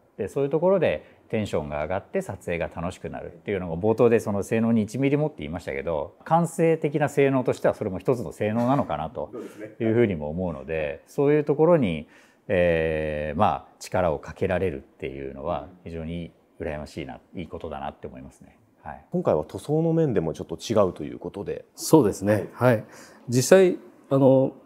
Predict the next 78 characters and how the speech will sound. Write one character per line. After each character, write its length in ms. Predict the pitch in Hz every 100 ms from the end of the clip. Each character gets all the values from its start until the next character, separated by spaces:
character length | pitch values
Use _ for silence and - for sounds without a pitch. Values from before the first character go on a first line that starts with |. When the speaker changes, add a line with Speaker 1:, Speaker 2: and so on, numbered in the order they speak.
| -
Speaker 4:
比 80 | -
べ 180 | 131 143
て 100 | 147
い 60 | 143
た 100 | 147
だ 120 | 143
く 120 | 139
と 140 | 120 131
Speaker 3:
は 60 |
い。 40 | - - - _ - -
Speaker 4:
分 120 | 117
か 160 | 110 131
る 80 | 127
か 120 | 113
も 120 | 113
し 120 | - 117
れ 80 |
な 100 | 117
い 60 | 120
ん 20 |
で 60 | 110
す 160 | 104
け 80 | 104
ど 100 | 117
も、 240 | 143 139 -
Speaker 3:
質 40 |
感 80 | 101
が 80 | 104
輝 20 |
き 60 | 104
方 0 |
が 80 | -
Speaker 4:
そ 140 | 143
う 20 |
で 80 | 117
す 140 | -
ね。 80 | 127
Speaker 3:
違 40 | 143
い 20 |
ま 40 | 135
す 20 | -
ね。 60 |
Speaker 4:
通 200 | - 165
常 140 | 170 180
生 160 | 185
産 180 | 180 135
の 60 | 123
モ 100 | 147
デ 140 | 131
ル 120 | 117
は 220 | 143 123 - - -
ア 100 | 127
ル 80 | 208
マ 120 | 202
イ 40 |
ト 140 | - - - - - _ _ -
の、 80 | 160
Speaker 3:
は 60 |
い。 20 | - - - - -
Speaker 4:
え 100 | 117
ー、 20 |
ま 120 | 107 104
あ、 20 |
化 160 | -
学 240 | 123 123 -
処 60 |
理 120 | 107 - - - -
と 80 |
い 60 | 123
う 60 | 120
も 120 | 107
の 80 | 87
を 40 |
使 180 | - 87
っ 20 |
て 160 | - 101
ま 120 | 104
す。 500 | - - - - -